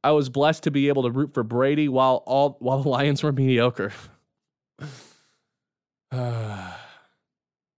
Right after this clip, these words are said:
You know what, Eric from Auburn? I, I'm glad you got to jump on the Patriots bandwagon. I'm happy for you that you enjoyed those years.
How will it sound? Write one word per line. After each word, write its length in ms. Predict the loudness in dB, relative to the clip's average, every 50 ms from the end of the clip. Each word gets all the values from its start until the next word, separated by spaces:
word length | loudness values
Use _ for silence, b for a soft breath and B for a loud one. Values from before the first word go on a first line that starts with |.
| _ _ _ _ _ _ _ _ _ _ _ -2
You 80 | 0 2
know 80 | 4
what, 180 | 4 4 4 2
Eric 220 | 2 2 2 2
from 160 | 0 0 0 2
Auburn? 380 | 2 2 2 2 0 -2 -2 -2
I, 120 | -4 -4 -2
I'm 180 | -2 -2 0 0
glad 300 | 2 2 2 2 2 0
you 80 | -2
got 200 | -4 -4 -4 -6
to 240 | -6 -8 -8 -8 -10 -14 _ _ _ _ _ _ _ _ _ _ _ _ _ -2
jump 200 | -2 0 0 0
on 120 | -2 -2
the 80 | -2 -2
Patriots 420 | -4 -4 -4 -4 -6 -6 -6 -6
bandwagon. 540 | -6 -6 -6 -6 -8 -10 -14 -14 -14 -16 -18 _ _ _ _ _ _ _ _ _ _ -2
I'm 100 | 0 2
happy 260 | 2 2 2 2 0
for 220 | 0 0 0 0
you 100 | 0 0
that 140 | -2 -2 -2
you 160 | -2 -2 -2
enjoyed 300 | -2 -2 -4 -4 -6 -6
those 180 | -8 -10 -10 -10
years. 300 | -14 -16 -18 -18 -20